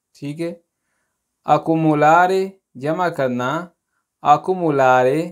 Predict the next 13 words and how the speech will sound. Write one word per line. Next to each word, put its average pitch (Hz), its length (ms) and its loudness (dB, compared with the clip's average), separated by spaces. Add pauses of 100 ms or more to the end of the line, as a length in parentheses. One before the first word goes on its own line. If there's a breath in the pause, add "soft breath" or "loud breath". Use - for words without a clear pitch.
(280)
जमा 156 320 -4
करना। 165 380 -4 (960)
नंबर 139 340 -2
तीन 151 260 -4
अल्फाज 151 580 0 (160)
अदुलारे 139 760 0 (300)
चापलूसी, 160 760 -4 (720)
अदुलारे 160 600 2
चापलूसी, 156 800 -2
चापलूसी 147 580 -6
करना, 139 380 -6 (280)
ठीक 160 240 -8
है। 220 100 -2